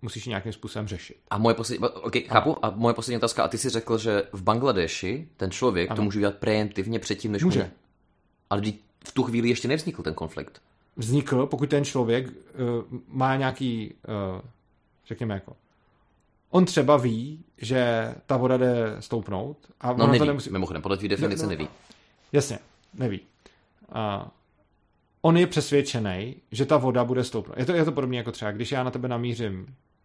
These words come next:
Speaker 1: pistoli, tak ty se můžeš bránit dřív, než vystřelím. Jo? Kdybych teď jako, jako vytáhl kver a n-, namířil na tebe, jen tak z ničeho nic, prostě, bych teď
Speaker 2: Tak
Speaker 1: vytáhl.
Speaker 2: v Ankapu
Speaker 1: No samozřejmě.
Speaker 2: v Ankapu je OK, když já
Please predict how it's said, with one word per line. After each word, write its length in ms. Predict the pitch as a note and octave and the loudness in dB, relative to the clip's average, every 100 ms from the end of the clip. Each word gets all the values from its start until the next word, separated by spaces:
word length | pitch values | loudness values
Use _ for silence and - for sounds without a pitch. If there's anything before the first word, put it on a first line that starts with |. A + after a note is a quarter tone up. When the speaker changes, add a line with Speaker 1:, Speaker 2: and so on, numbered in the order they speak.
| - | -12
Speaker 1:
pistoli, 540 | B2 - A2+ A#2+ C#3+ | -12 -8 -4 -4 -4
tak 200 | C#3 A2+ | -8 -12
ty 200 | - A2 | -6 -6
se 220 | A2 A#2+ - | -4 -8 -8
můžeš 280 | - A2 A2+ | -6 -6 -4
bránit 340 | G#2+ G2 G#2+ | -2 -2 -4
dřív, 260 | G2+ G2+ G2 | -8 -10 -8
než 160 | A2 G2 | -8 -8
vystřelím. 520 | F#2+ - G2 - - | -12 -10 -10 -10 -10
Jo? 100 | A2 | -8
Kdybych 200 | A2+ G2+ | -6 -6
teď 160 | - G#2 | -6 -6
jako, 160 | G#2+ | -6
jako 240 | G#2 F#2+ F#2+ | -8 -8 -8
vytáhl 280 | G2 A2 G2 | -4 -6 -6
kver 300 | - G2 C3+ D3 | -8 -4 -4 -8
a 100 | - | -10
n-, 120 | G2 G#2 _ _ _ | -10 -12 _ _ _
namířil 380 | G#2 G#2 G#2 A#2 | -8 -6 -6 -6
na 100 | F#2 | -8
tebe, 400 | - G2 A#2 A#3 - _ _ _ _ _ _ _ _ _ _ _ _ _ _ _ | -8 -8 -6 -8 -12 _ _ _ _ _ _ _ _ _ _ _ _ _ _ _
jen 160 | A#2 A2+ | -4 -2
tak 140 | A2+ | 0
z 40 | G#2+ | -2
ničeho 300 | G2 G2+ G2+ | -6 -4 -4
nic, 280 | F2+ G#2 | -6 -8
prostě, 380 | - G#2+ F#2+ - | -12 -14 -12 -10
bych 120 | A2+ | -10
teď 120 | - A#2 | -4 -4
Speaker 2:
Tak 60 | |
Speaker 1:
vytáhl. 340 | A2+ - F#2+ G#2+ | -2 -4 -6 -6
Speaker 2:
v 60 | |
Ankapu 640 | G2 F#2+ G#2 - G#2+ G2+ F#2 _ _ | -4 0 0 0 0 0 -2 _ _
Speaker 1:
No 60 | A2+ | -10
samozřejmě. 380 | B2+ D#3+ D3+ A#2+ _ _ _ _ _ _ _ _ _ _ _ _ | -8 -8 -10 -16 _ _ _ _ _ _ _ _ _ _ _ _
Speaker 2:
v 100 | _ | _
Ankapu 340 | - G2 - C#3 | -6 -2 0 4
je 120 | B2 | 4
OK, 220 | G#2 F#2+ | 4 0
když 420 | A#2 A2+ G#2+ - | 0 2 0 -2
já 460 | F#2+ G2 G#2 G#2 G#2+ | 2 6 6 4 0